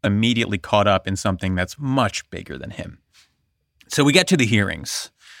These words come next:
in front of the Judiciary Committee. And they start off with Thurmond and some other Southern Democrats arguing that Warren retiring strategically is, like, inappropriate. And they also point out that he hasn't officially resigned. He's only announced his intention to.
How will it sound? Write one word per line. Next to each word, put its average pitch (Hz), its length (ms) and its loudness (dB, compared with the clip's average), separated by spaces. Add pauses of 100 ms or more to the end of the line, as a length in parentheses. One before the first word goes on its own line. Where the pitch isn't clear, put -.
(100)
in - 60 -20
front 117 160 4
of 101 60 0
the 107 80 2
Judiciary 95 580 -4
Committee. - 460 -12 (460)
And 101 480 2
they 196 100 6
start 247 260 6
off 151 300 6
with 110 220 6 (100)
Thurmond 139 560 6
and 107 100 0
some 104 220 2
other 107 420 4
Southern 110 320 2
Democrats 98 800 0 (140)
arguing 101 420 2
that 95 240 2 (160)
Warren 101 360 2
retiring 95 640 2
strategically 101 680 -4
is, 87 100 -4
like, 95 200 -4
inappropriate. 147 880 2 (380)
And 135 80 2
they 170 60 6
also 220 200 6
point 156 240 6
out 156 80 4
that 117 100 2
he 127 80 4
hasn't 127 220 2
officially 147 440 0
resigned. 113 800 2
He's 120 160 -2
only 135 200 2
announced 107 460 2
his 110 120 0
intention 175 600 0
to. 233 360 0